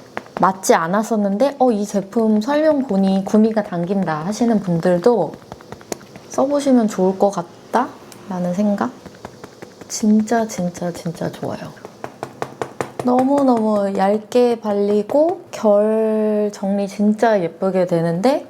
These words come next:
컬러들도 다 진짜 예쁘고, 보니까 요 비슷한 시기에 외사 제품들 중에 또 글로우 파운데이션이 좀 나온 게 있더라고요.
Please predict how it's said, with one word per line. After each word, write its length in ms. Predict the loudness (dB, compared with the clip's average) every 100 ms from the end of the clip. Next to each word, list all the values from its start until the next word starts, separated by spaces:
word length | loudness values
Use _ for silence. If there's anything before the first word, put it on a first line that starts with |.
| -8
컬러들도 760 | 0 2 4 2 2 0 2
다 120 | -2 -4
진짜 460 | -4 -4 0 0
예쁘고, 600 | 0 -2 -8 -2 -2 -2 -6
보니까 500 | 2 4 4 2 2 2
요 100 | 0
비슷한 500 | 2 0 2 2 0
시기에 460 | 2 2 4 4
외사 1040 | 4 2 2 2 0 0 -2 -2 -2 -4 -6
제품들 560 | -8 -10 -2 0 0 -2
중에 220 | -2 -4 -2
또 100 | -2
글로우 280 | 0 0 0
파운데이션이 800 | 0 0 0 0 0 0 -2 -2
좀 240 | -2 0
나온 280 | 2 2 0
게 100 | -4
있더라고요. 580 | -4 -4 -2 0 0